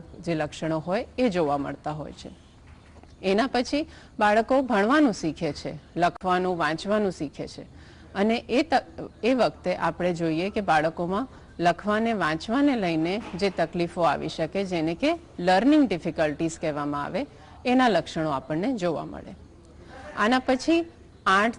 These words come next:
થી દસ વર્ષ ને એનાથી મોટા છોકરાઓ, જેમ કે teenage સુધીના બાળકોમાં આપણને commonly, અ, એન્ઝાયટીના લક્ષણો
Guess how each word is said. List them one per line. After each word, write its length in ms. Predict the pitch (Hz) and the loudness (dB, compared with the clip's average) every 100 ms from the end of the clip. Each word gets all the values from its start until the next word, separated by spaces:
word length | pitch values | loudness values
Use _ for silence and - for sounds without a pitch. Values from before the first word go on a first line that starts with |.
| - | -2
થી 120 | 247 | 0
દસ 320 | 185 185 214 | 4 2 2
વર્ષ 380 | 208 220 262 - | 2 2 2 -2
ને 80 | 233 | -4
એનાથી 480 | - 202 233 285 294 | 0 2 2 2 2
મોટા 380 | 196 175 196 | 2 2 2
છોકરાઓ, 440 | 185 185 156 170 175 | 2 0 0 2 2
જેમ 260 | 165 165 | 2 -2
કે 180 | 160 285 | 0 -2
teenage 460 | 294 302 320 220 156 | 2 4 6 4 0
સુધીના 460 | - 160 165 165 | -4 -2 0 0
બાળકોમાં 760 | 156 143 143 147 156 147 202 262 | 2 0 0 -2 -2 0 -2 -2
આપણને 460 | 165 170 170 170 190 | -4 -2 -2 -2 -4
commonly, 600 | - 160 156 165 180 262 | 0 0 2 0 0 -2
અ, 1000 | 359 - - - - - - 165 160 151 - - - | -4 -10 -20 -20 -20 -20 -4 0 2 2 -2 -8 0
એન્ઝાયટીના 680 | 180 175 294 311 311 247 180 | 2 4 4 4 4 2 2
લક્ષણો 640 | 156 - - 165 175 | -2 -4 -6 -2 -2